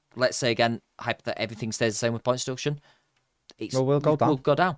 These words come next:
Speaker 1: because Luton have got a way of doing it. They've found a way of doing it. They've found a way of creating those chances from open play that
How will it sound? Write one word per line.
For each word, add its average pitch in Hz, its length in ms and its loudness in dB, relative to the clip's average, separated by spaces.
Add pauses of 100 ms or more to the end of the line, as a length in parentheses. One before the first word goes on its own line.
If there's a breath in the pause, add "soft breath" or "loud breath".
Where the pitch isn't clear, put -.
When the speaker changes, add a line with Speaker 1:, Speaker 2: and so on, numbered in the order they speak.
(140)
Speaker 1:
because 131 440 2 (440 soft breath)
Luton 156 380 4
have 120 120 0
got 123 140 2
a 131 40 -2
way 120 180 6
of 104 100 0
doing 127 220 4
it. 98 140 -4 (240)
They've 127 120 4
found 139 400 4
a 131 40 6
way 120 200 6
of 98 100 0
doing 120 220 4
it. 98 80 -6
They've - 100 -8
found 135 360 4
a 120 40 4
way 120 240 4
of 101 100 -4
creating 117 360 2
those 107 160 -4
chances 110 340 -2
from 107 160 -4
open 104 260 -4
play 113 280 2
that 101 180 -4